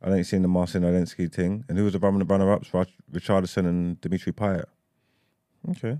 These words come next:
that's cool. And then, um, yeah, man, that's it, man. We got a big game tomorrow,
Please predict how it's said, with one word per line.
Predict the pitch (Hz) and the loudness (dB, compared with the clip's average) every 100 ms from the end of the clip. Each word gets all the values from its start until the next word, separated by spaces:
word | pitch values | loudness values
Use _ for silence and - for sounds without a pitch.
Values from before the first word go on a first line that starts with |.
| _ _ | _ _
that's | 127 - | -14 -10
cool. | 110 113 127 _ _ _ _ _ - | -8 -6 -10 _ _ _ _ _ -2
And | 104 | 2
then, | 107 | 4
um, | 110 110 110 110 110 107 - _ _ _ _ _ _ - - _ _ _ _ | 4 4 4 4 2 -2 -10 _ _ _ _ _ _ -20 -20 _ _ _ _
yeah, | 87 87 143 214 | -4 4 4 4
man, | 156 151 226 240 143 | 4 2 0 -2 0
that's | 131 127 220 | 0 0 -2
it, | - | 2
man. | 127 160 160 | 2 2 2
We | 156 | 2
got | 151 131 | 2 0
a | |
big | 131 - 165 160 _ _ _ _ _ - | 0 -2 -2 -2 _ _ _ _ _ -8
game | 156 175 180 180 180 180 _ _ - - - | -4 -2 -2 -2 -4 -6 _ _ -20 -20 -12
tomorrow, | - 98 98 104 107 127 139 143 175 175 170 175 175 185 | -10 -8 -6 -6 -6 -6 -4 -2 0 2 2 2 2 0